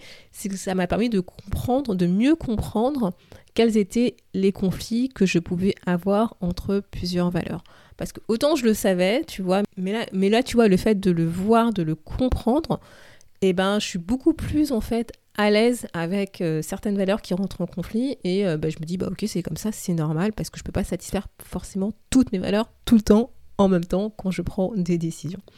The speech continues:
Donc voilà pour cette théorie des valeurs. Donc l'exercice que je te propose cette semaine, si tu l'acceptes, bah, en fait, c'est de prendre le top cinq justement des valeurs qui sont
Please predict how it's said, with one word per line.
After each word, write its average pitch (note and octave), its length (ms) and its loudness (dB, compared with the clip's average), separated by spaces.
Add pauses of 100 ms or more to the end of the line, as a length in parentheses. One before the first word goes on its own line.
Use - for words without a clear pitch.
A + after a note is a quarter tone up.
(760)
Donc F#3+ 180 4 (100)
voilà D#4 480 6
pour G#3 180 -4
cette - 240 -2
théorie A3 460 0 (100)
des G3 300 0
valeurs. F3+ 440 0 (220)
Donc F3 300 -4 (240)
l'exercice C#4 580 2
que G#3+ 140 2
je G3+ 100 2
te F#3+ 140 -2
propose B3 500 -2 (100)
cette D4 340 -2
semaine, F3+ 380 0
si D4+ 280 -6
tu A3+ 140 -2
l'acceptes, - 580 -2 (340)
bah, F3+ 100 2
en E3+ 60 2
fait, C#4+ 220 2
c'est G3 80 -6
de D#3+ 80 4
prendre A#3+ 320 2
le F3+ 100 6
top E3 220 0
cinq C#4 420 -2
justement F#3+ 460 2
des F3+ 120 -4
valeurs E3+ 280 2
qui - 100 -10
sont - 200 -8